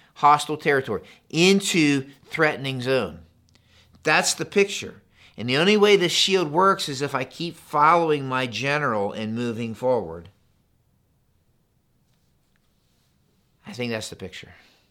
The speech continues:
Sometimes we trust God, but when it gets hard and very tough, we stop trusting him till the tough stuff lifts. And David says, "That's when I need him."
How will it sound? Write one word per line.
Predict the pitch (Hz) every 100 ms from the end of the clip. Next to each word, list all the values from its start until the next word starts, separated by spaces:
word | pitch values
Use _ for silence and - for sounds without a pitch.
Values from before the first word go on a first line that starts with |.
| _ _ _ _ _ _ _ _ _ _ _
Sometimes | - - 139 151 165 160 139
we | 117 123
trust | - - 139 143 143 - 101
God, | 107 120 107 98 98 90 92
but | 101 104
when | 113 113
it | 101 78
gets | 110 -
hard | - 143 135 123
and | 107 104
very | 107 107
tough, | 107 143 117 104
we | 98
stop | 98 - 120 120 117 - _ _ _ _
trusting | - - 151 - 117
him | 101 95 95
till | 117 98
the |
tough | 92 - 135 131
stuff | - 107 92 87
lifts. | 95 113 - - - - _ _ _ _ _ _ _ _
And | - -
David | 123 139 147 131
says, | - 120 113 107 - _ _ _
"That's | - 120 139 -
when | 123 104
I | 104
need | 98 101 117 131
him." | 104 92 82